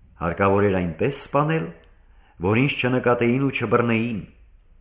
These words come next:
չէ՞ որ ես այլևս ինձ չէի պատկանում,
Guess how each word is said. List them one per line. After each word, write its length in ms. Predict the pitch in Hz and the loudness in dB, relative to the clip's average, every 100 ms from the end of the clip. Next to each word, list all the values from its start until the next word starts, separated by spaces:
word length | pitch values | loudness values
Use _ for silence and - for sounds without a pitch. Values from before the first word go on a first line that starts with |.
| - - _ _ - - | -20 -20 _ _ -20 -4
չէ՞ 160 | 113 110 | 0 4
որ 120 | 110 | 4
ես 180 | 113 113 | 2 2
այլևս 380 | 117 131 127 127 135 | 2 4 2 0 -6
ինձ 200 | 135 - | -6 -8
չէի 360 | - 143 143 139 101 | -4 -2 -2 -4 -2
պատկանում, 520 | 98 - 92 82 | -4 -2 -2 -2